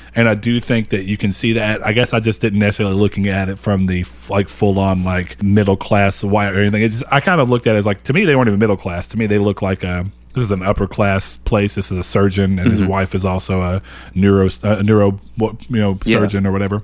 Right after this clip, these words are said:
Speaker 1: So I was like, you know, this is clearly a higher end people, and I think it does show something that, like, Parasite taps into of, like, richer families being disconnected from the others. I don't think it was, like, a strong overarching theme, but I do think it was there.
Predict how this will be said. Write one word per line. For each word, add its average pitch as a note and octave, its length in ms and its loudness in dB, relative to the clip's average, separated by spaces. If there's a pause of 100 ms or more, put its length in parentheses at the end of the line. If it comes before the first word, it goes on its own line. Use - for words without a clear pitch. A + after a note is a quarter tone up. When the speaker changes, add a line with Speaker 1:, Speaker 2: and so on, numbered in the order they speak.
(100)
Speaker 1:
So - 180 0
I B2 80 4
was C3 120 0
like, B2+ 180 -2
you B2+ 40 0
know, A2+ 60 0
this C#3 220 -4
is C3+ 80 -6
clearly A#2+ 380 2
a G2 60 0
higher A2 440 0 (240)
end G#2+ 200 0
people, A2 380 0
and G2+ 80 2
I G2 60 0
think G#2 260 -4
it G#2 240 -10
does A2 220 2
show G2+ 340 0
something G2+ 300 -2
that, G2+ 200 -4
like, G2+ 200 -4
Parasite G#2+ 520 0
taps G2+ 300 -4
into F#2+ 380 -4
of, F#2+ 120 -4
like, F#2+ 340 -2 (280)
richer G#2+ 320 2
families G2+ 460 2
being G2+ 320 2
disconnected F#2+ 640 0
from F#2 160 -2
the F2+ 160 -2
others. G2+ 340 -2 (600)
I A#2+ 120 2
don't B2 140 -2
think A#2+ 200 0
it A2 40 -4
was, G#2+ 120 0
like, G#2 100 0
a F#2 80 -2
strong A2+ 720 0
overarching E3 720 0
theme, F3 440 -2
but C3 120 2
I A#2 40 4
do C#3+ 100 2
think D3 160 0
it A2+ 40 -2
was G2 180 -4
there. B2 360 0